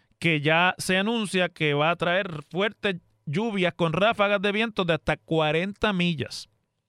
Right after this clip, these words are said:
por hora, que no es una ráfaga de huracán, pero cuarenta millas es una ráfaga. Como están las cosas en este país, puede tumbar el tendido eléctrico de, de, de toda una, una,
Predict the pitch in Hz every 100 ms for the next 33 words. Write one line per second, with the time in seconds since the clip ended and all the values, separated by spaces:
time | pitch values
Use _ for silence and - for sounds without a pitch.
0 | _ _ _ - 156 135 123 - _ _
1 | _ - - - 151 147 170 180 185 190
2 | 185 180 170 156 143 - 156 185 185 180
3 | 185 190 262 277 185 160 - 151 143 160
4 | - 180 190 196 190 185 190 196 202 185
5 | - - - 151 139 - 160 180 - 190
6 | 185 185 185 202 190 185 208 180 175 175
7 | 175 160 165 - 156 143 151 147 151 151
8 | 151 - 139 147 147 139 139 143 135 139
9 | 151 151 151 175 - _ - - 151